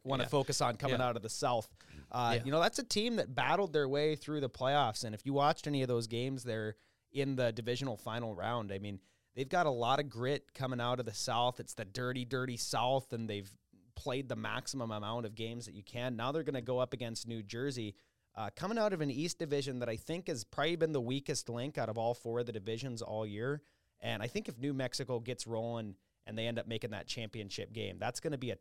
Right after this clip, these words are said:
Speaker 1: tough, tough team to beat. And then you're looking at Saint Cloud,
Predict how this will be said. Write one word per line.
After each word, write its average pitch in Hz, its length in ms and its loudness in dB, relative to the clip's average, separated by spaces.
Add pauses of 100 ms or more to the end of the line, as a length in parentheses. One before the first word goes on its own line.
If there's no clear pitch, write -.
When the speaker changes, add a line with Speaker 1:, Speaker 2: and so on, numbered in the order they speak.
Speaker 1:
tough, - 340 -2 (480)
tough - 420 -2
team 113 400 -4 (380)
to 120 100 -4
beat. 110 320 -2
And 113 120 -4
then 110 160 -2
you're 120 120 0
looking 139 280 0
at - 100 -4
Saint 123 240 -2
Cloud, 117 480 0